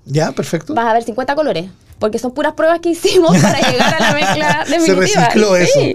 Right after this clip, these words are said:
Speaker 1: claro, claro.
Speaker 2: entonces, y esa es como, es como contar nuestra historia desde cero, porque pasa por muchos colores, distintas flexibilidades,
Speaker 1: Ujú.
Speaker 2: distinta elasticidad del producto,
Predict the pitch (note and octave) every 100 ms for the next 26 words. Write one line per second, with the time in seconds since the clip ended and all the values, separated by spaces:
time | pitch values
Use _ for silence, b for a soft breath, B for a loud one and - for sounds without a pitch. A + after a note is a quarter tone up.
0 | - F3+ E3 - - D3+ C#3 - - B
1 | B B A#3+ B3+ E4 F#4+ F#4+ E4+ E4 -
2 | - - D#4+ E4 C#4+ C#4+ D#4 E4 D4+ D4
3 | D#4 D#4+ D#4 C4 - A4+ - A#3+ - D#4
4 | E4 C#4+ B3+ D#4 E4 F#4+ G4+ F#4 A#3+ A#3
5 | A3+ - B3 C#4 C4 B3 C4 B3 A3+ G#3
6 | G3+ G3+ G#3 G#3+ A3+ A3 A3 G#3+ G#3+ B
7 | A3+ - - A#3 A#3 G#3+ A3 A3 G3+ G#3
8 | G#3 G#3 G#3 - A#3